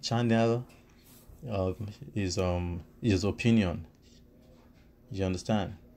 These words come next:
To really say, "Look, th-, these are wrong, that is wrong, this is right, this is not right."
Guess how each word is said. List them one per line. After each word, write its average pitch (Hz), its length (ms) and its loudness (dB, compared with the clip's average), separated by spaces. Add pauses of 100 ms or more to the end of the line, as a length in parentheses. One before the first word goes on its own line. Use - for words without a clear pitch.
(140)
To - 160 -4
really 110 240 4
say, 107 180 0
"Look, 104 300 0 (180)
th-, 120 140 -2 (200)
these 117 200 0
are 90 160 4
wrong, 98 320 2
that 104 240 0
is 90 160 -6
wrong, 98 320 -2
this 104 180 -2
is 90 240 -4
right, 92 260 0
this 95 120 -6
is 87 160 -6
not 92 180 -2
right." 90 260 0